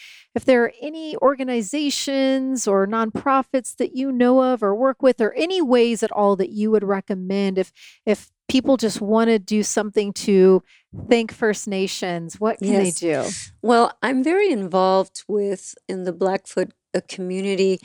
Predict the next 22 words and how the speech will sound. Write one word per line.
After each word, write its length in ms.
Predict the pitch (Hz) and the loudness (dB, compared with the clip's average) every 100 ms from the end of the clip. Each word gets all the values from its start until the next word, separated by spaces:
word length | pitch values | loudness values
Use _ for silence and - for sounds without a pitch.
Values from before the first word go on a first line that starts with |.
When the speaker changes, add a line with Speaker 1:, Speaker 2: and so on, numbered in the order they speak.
| - - - | -12 -20 -10
Speaker 2:
its 280 | 196 - - | -8 -8 -8
children 540 | - 202 196 214 214 - _ _ _ _ _ | 0 2 4 2 0 -6 _ _ _ _ _
and 580 | 185 180 180 180 185 175 - | 0 0 0 -2 -4 -10 -12
women 520 | 175 180 190 196 190 175 | -4 -2 0 0 -2 -4
of 140 | 165 170 | -2 -2
abuse. 760 | 156 185 190 202 - - - _ _ _ _ _ | -2 -2 -2 -2 -4 -6 -8 _ _ _ _ _
And 260 | 170 190 185 | -4 -4 -6
so 540 | - 208 196 190 185 _ _ _ _ | -4 2 2 2 -2 _ _ _ _
we'll 200 | 190 208 | -4 -2
make 240 | 214 202 | 0 -2
sure 200 | - - | -2 -4
to 80 | 175 | -4
put 240 | - - 190 | -4 0 0
it 120 | 185 | 0
out 420 | 185 185 185 - | 0 -2 -2 -4
on 120 | 196 | -10
the 80 | 180 | -4
website 680 | 180 185 185 - 175 175 - | -2 -2 -2 -2 0 -2 -6
so 180 | - 165 | -8 -6
that 260 | 170 - | -6 -4
you 80 | 190 | -6
can, 420 | - 202 180 180 | -4 -6 -4 -6